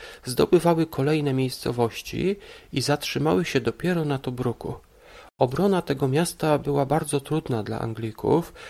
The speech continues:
bo Luftwaffe, czyli Niemcy, mieli przewagę w powietrzu i codziennie bombardowali obrońców. Obrońcy należeli do wielu narodów, między innymi byli wśród nich Australijczycy, Brytyjczycy,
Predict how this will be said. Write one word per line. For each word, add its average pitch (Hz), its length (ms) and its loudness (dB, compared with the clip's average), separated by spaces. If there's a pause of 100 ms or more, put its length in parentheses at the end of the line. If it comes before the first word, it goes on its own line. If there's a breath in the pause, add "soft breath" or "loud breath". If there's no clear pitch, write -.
(220 loud breath)
bo 131 180 2
Luftwaffe, 131 840 2
czyli 123 340 -6
Niemcy, 160 420 0
mieli 135 360 -2 (380 loud breath)
przewagę 147 500 0
w - 100 -12
powietrzu 127 640 -4 (280 loud breath)
i 139 80 -2
codziennie 190 640 0
bombardowali 131 720 0
obrońców. 117 680 -4 (800 loud breath)
Obrońcy 165 500 2
należeli 143 440 0
do 131 120 4
wielu 151 240 2
narodów, 123 720 0 (420 loud breath)
między 175 260 2
innymi 147 400 2
byli 139 220 0
wśród - 260 -6
nich 131 280 0
Australijczycy, 117 920 -2
Brytyjczycy, 139 840 -2